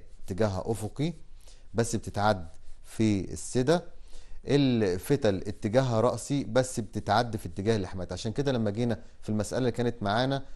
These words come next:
عكسنا الشكل بتاعنا. طيب ده بالنسبة للجزئية دي. طب تعالى بقى نرجع لجزئية تانية، وهي هتكلمني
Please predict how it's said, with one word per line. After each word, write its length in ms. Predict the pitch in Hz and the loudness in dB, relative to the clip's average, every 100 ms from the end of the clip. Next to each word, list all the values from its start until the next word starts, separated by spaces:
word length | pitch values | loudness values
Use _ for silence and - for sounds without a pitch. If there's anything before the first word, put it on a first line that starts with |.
| - | -6
عكسنا 640 | 92 95 123 123 120 113 110 | -2 0 0 -2 -2 -2 -2
الشكل 420 | 101 - 104 - 90 | -6 -4 -4 -2 -6
بتاعنا. 560 | 104 110 92 82 73 - - - - - | -6 -2 0 -2 -6 -10 -10 -10 -4 4
طيب 300 | 101 92 - 101 | 4 4 0 0
ده 120 | 135 | 2
بالنسبة 580 | 139 135 143 123 131 87 | 4 2 0 2 2 2
للجزئية 880 | 110 131 127 113 101 95 - 107 92 | 2 2 0 0 -2 -2 -2 0 0
دي. 160 | 78 - - - | -4 -12 -12 -6
طب 220 | 82 - | -6 0
تعالى 280 | 92 123 131 | 4 6 6
بقى 200 | 135 120 | 6 4
نرجع 400 | 135 127 127 110 | 2 2 2 2
لجزئية 560 | 113 117 107 90 127 | 0 -2 -2 -2 -2
تانية، 340 | 117 135 147 139 | 0 0 0 0
وهي 400 | 113 113 127 107 | 0 0 -2 -4
هتكلمني 640 | - 95 104 131 131 | -4 -6 -4 -2 -2